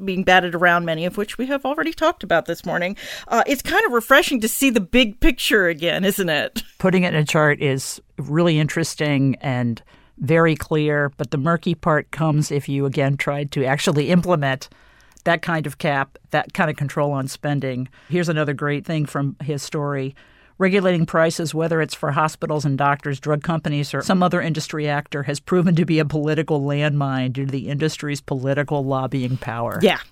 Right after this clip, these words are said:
Speaker 2: That kinda tells the story right there. And we, you know, in the Inflation Reduction Act, right, is to the ability to negotiate some drugs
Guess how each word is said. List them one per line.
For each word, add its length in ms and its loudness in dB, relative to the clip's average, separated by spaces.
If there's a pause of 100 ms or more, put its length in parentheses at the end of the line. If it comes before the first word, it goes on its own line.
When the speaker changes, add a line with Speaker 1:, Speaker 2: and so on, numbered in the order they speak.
(540)
Speaker 2:
That 140 0
kinda 220 2
tells 220 -4
the 80 -10
story 400 -6
right 240 -6
there. 260 -8
And 160 2
we, 140 0 (640)
you 80 0
know, 160 6
in 80 2
the 100 2
Inflation 400 2
Reduction 420 0
Act, 240 -2
right, 240 0
is 180 -2
to 340 -4
the 160 2
ability 420 2
to 120 -2
negotiate 800 0
some 280 0
drugs 640 -2